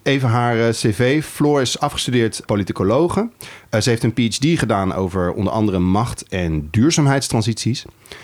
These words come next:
Ze heeft volgens mij zeventien jaar bij Drift gewerkt als onderzoeker en onderwijzer. En daar heeft ze de academische ladder beklommen. En dat is zo dat ze nu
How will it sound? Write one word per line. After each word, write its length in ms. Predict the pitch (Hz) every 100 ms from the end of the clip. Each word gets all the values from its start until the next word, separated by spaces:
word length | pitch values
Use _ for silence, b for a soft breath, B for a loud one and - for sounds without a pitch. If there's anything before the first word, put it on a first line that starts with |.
| B
Ze 120 | -
heeft 140 | 120 -
volgens 220 | 113 120
mij 200 | 110 101
zeventien 560 | 104 87 120 170 156 131
jaar 220 | 110 98
bij 320 | 92 87 82 -
Drift 300 | 101 160 -
gewerkt 460 | 131 135 170 -
als 220 | 101 87
onderzoeker 500 | - 87 85 90 135
en 120 | 98 -
onderwijzer. 600 | 90 80 90 143 160 196 B B B B B
En 180 | - 123
daar 180 | 123 117
heeft 180 | 117 -
ze 120 | 110
de 380 | 95 92 90 90
academische 580 | - 80 92 87 80 80
ladder 440 | 80 104 151 156
beklommen. 680 | 123 120 - 139 143 143 202 - _ _ _ -
En 140 | 104
dat 160 | 95 90
is 140 | -
zo 260 | 151 156 156
dat 160 | 123
ze 120 | -
nu 380 | 104 113 139 175